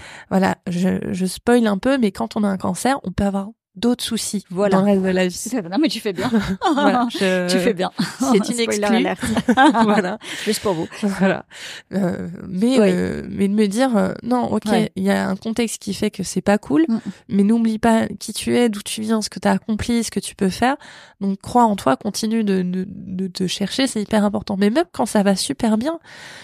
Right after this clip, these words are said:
Speaker 1: me dire, euh, euh, ok, euh, là, je suis dans une situation qui me plaît, qui me va bien, et cetera, mais je, que je peux aussi, euh,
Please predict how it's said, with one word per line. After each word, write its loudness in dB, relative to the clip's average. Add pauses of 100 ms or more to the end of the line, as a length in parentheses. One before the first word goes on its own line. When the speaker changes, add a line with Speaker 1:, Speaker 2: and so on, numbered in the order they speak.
(180)
Speaker 1:
me 4
dire, 2
euh, 6 (480)
euh, 2 (800)
ok, -2
euh, 2
là, 4
je 0
suis -4
dans 0
une 0
situation -2
qui -6
me 0
plaît, 4
qui -14
me -2
va 2
bien, 0
et 0
cetera, 0 (540)
mais 2 (280)
je, -2 (240)
que -2
je -2
peux -2
aussi, -2
euh, -2